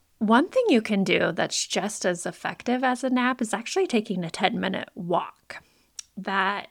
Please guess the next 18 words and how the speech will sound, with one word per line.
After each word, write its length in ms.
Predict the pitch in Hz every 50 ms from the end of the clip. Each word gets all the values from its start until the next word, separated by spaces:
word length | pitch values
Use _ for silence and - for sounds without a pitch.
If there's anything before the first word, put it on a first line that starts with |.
| _ -
it 140 | 220 214
sounds 320 | - - 214 233 226 220 -
counterintuitive 840 | - - 208 196 170 160 170 185 - 175 175 180 208 220 233 220 -
'cause 140 | - 165
it's 160 | 180 - - -
like, 340 | - - - _ - _ _
"Dude, 260 | - 240 240 214 -
I'm 180 | - - 160 156
tired." 840 | - - - - 233 233 220 226 233 214 - - - - - - - _ _ -
But 300 | - 190 180 - - _ -
take 200 | - 269 269 -
a 80 | 349
walk 500 | 381 - - 170 160 170 202 262 - - - - -
and 260 | - 196 202 196 190
that 280 | 190 180 170 - - -
can 320 | - 226 208 185 175 - -
re-energize 1000 | - 196 190 185 180 - - - 175 202 - - - - - - - - - - -
you. 300 | - - - - -